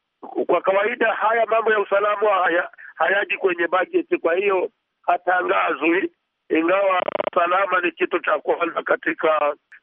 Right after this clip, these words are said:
fikra za Mnyarwanda wa leo. Pili, matarajio yangu yamekuwa kuhusu miundombinu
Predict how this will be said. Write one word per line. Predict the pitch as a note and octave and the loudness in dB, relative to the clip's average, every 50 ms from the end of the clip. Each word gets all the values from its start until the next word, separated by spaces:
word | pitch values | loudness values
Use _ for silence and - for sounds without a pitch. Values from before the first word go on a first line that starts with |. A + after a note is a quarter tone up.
| - - - - | -6 -4 -4 -2
fikra | G3+ F#3+ - - - - F#3 E3+ D#3+ D#3 D#3 D#3+ - _ _ - - - - _ - | -2 -4 -4 -4 -2 0 0 2 2 2 0 0 -2 _ _ -20 -20 -20 -20 _ -8
za | - C3+ D3+ D#3+ D#3 D#3 D#3 | -2 0 0 0 0 -2 -4
Mnyarwanda | D#3+ D#3+ E3 D#3 D#3+ E3 E3+ E3 D#3+ D#3 D#3 D#3 D#3 D3+ D3+ D#3 - - | -2 2 2 2 2 2 2 0 0 -2 -2 -2 0 0 0 -2 -2 0
wa | C#3+ C#3+ | 0 2
leo. | D3+ C#3+ B2 A#2 - _ _ - | 2 2 0 0 -4 _ _ -4
Pili, | - A3+ B3+ C4 B3+ A#3 G#3 G3+ G3+ G3 G3+ - - F#3+ | -2 0 0 0 0 0 0 0 0 -2 -2 -4 -4 -2
matarajio | F3+ F#3 F#3 - F#3 F#3+ F#3+ G3 G3+ F3+ E3+ G3 G3+ G3+ G3+ | -2 -2 0 0 0 0 0 0 -2 -2 0 0 0 0 0
yangu | G#3 G#3 - - A3+ - G#3 G3 G3+ F#3+ F#4+ F#4 - - _ _ - | 0 0 0 0 -2 0 0 2 2 4 2 2 0 -4 _ _ -2
yamekuwa | - D#4+ E3+ F#3 F3+ F#3 F3 - - - - F#4+ G3 F#3+ F3+ F3+ F3 F3 E3+ E3 - | -2 0 0 0 0 -2 -2 -2 -4 -4 -2 0 2 2 2 2 2 0 0 -2 -4
kuhusu | - - - F#4 - G3 - - - - - - _ _ - - | -10 -4 -2 0 0 0 -2 -2 -4 -4 -4 -10 _ _ -4 -2
miundombinu | E3 E3 E3 E3 D#3+ D#3 D#3 D3 D#3 D#3 F#3+ G#3+ A3 A3+ A3 A3 A#3+ A#3 B3+ G3+ - - | 0 0 0 0 0 0 0 0 0 -2 -2 -2 -2 -4 -4 -2 -2 -2 -2 -2 -4 -6